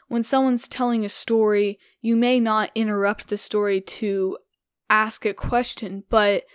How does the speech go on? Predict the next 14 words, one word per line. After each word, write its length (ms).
you're 180
nodding 600
when 160
they're 120
saying 340
something 300
to 80
show 240
you're 180
paying 300
attention. 640
You're 160
smiling 960
encouragingly. 1080